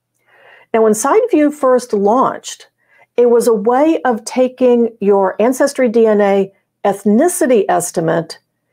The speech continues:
and splitting that ethnicity estimate into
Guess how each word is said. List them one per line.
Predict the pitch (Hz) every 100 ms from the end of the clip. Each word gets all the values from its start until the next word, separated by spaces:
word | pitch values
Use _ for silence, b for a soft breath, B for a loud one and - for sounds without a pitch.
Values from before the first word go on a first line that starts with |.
| _ _
and | 226 220
splitting | 220 - 254 294 302 277
that | 240 233
ethnicity | 214 214 269 359 - 247 202 -
estimate | 190 190 196 190 185 -
into | 214 220 233 - 226 202 196 202 202